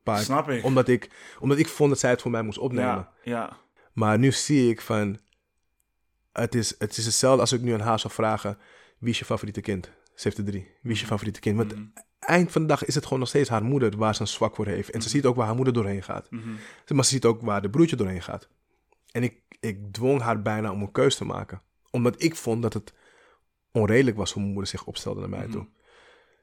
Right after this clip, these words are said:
Speaker 1: Ja, en dat, dat, dat, dus daar hebben we laatst een heel goed gesprek over gehad, hoor. Van, eh, ik zie nu pas in hoe, hoeveel druk jij hebt ervaren. Want als mijn zus niet op een verjaardag kwam van mijn oma of van een tante,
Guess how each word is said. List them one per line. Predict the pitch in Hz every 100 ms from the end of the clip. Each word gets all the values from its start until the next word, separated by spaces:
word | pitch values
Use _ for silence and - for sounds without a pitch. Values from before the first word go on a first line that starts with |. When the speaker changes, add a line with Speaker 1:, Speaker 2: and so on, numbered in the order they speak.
| _ _
Speaker 1:
Ja, | - 165 139
en | 131
dat, | 123 127
dat, | 123 131
dat, | 120 - _ - - _ -
dus | 185 156 131
daar | 143
hebben | 135
we | 127
laatst | 127
een | 127
heel | 123
goed | -
gesprek | - 113 117 -
over | -
gehad, | 98 101
hoor. | 160 -
Van, | _ - 107 101
eh, | 101 101 95 _ _ _ _ _ _ _ _ -
ik | -
zie | - 127
nu | 151
pas | 131
in | - 127 127 123 _ _ _ _ _ _ _ _ _ _ _
hoe, | 117 120 127
hoeveel | 139 - 135 127 123 123 113 - _ _ _ 104
druk | 87 120 123
jij | 110
hebt | 98
ervaren. | - - 98 95 95
Want | 101 101
als | - 110 - - -
mijn | 104 104
zus | - - 160 -
niet | 123 147
op | 156 139
een | 123
verjaardag | - 127 117 -
kwam | 120 110
van | 113
mijn | -
oma | 107 104 101
of | 107
van | -
een | 101
tante, | 101 98 117